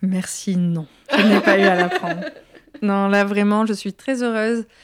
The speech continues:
que Christine de Suède fut une très grande amoureuse du français. <laughs> Et ses mémoires sont écrits en français et sa correspondance est essentiellement écrite en italien. Donc, je parle français et italien et ça m'arrange énormément.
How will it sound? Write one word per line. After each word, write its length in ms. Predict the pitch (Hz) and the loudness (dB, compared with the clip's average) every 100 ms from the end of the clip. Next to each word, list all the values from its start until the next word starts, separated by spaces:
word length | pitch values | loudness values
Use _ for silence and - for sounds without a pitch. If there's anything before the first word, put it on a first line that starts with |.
| _ _ _ | _ _ _
que 240 | - 175 170 | -10 -8 -8
Christine 320 | 202 190 214 | -10 -4 -4
de 80 | 196 | -4
Suède 500 | - 190 196 170 160 _ | -4 -4 -4 -8 -14 _
fut 140 | 202 202 | -8 -6
une 140 | 185 | -8
très 180 | - 185 | -8 -8
grande 200 | 175 175 | -6 -8
amoureuse 380 | 170 170 170 165 | -8 -8 -8 -8
du 80 | |
français. 480 | 175 - 208 - 190 _ 247 | -12 -8 -6 -6 -10 _ -6
<laughs> 800 | 233 - 214 185 240 233 - 214 | -6 -4 -8 -8 -14 -14 -12 -2
Et 400 | 202 202 202 208 | 0 2 0 0
ses 160 | 202 | 0
mémoires 640 | 185 208 208 190 220 240 - | 2 4 4 2 0 -2 -6
sont 240 | - 190 | -8 -6
écrits 420 | 185 - - 196 | -6 -8 -8 -6
en 140 | 170 156 | -6 -8
français 720 | - 240 240 - 240 254 - | -4 -2 -2 -4 -2 -2 -4
et 140 | - | -6
sa 260 | 190 185 175 | -4 -2 -2
correspondance 720 | 214 269 277 247 240 240 233 | 0 -2 0 -2 0 -2 -4
est 40 | |
essentiellement 440 | 185 202 196 196 220 | -8 -8 -8 -6 -6
écrite 280 | 208 202 185 | -6 -10 -12
en 200 | 170 170 | -8 -6
italien. 360 | 170 156 151 _ - | -6 -8 -10 _ -20
Donc, 120 | - | -20
je 100 | 214 _ | _ _
parle 180 | 185 185 | -8 -8
français 380 | 180 180 180 185 | -6 -8 -4 -2
et 80 | 175 | -2
italien 580 | 160 170 156 175 220 240 _ _ _ _ _ - | -4 -10 -6 -2 -2 -4 _ _ _ _ _ -16
et 20 | |
ça 140 | - | -8
m'arrange 380 | 170 147 151 151 | -8 -8 -12 -12
énormément. 420 | 160 160 151 - | -10 -12 -12 -16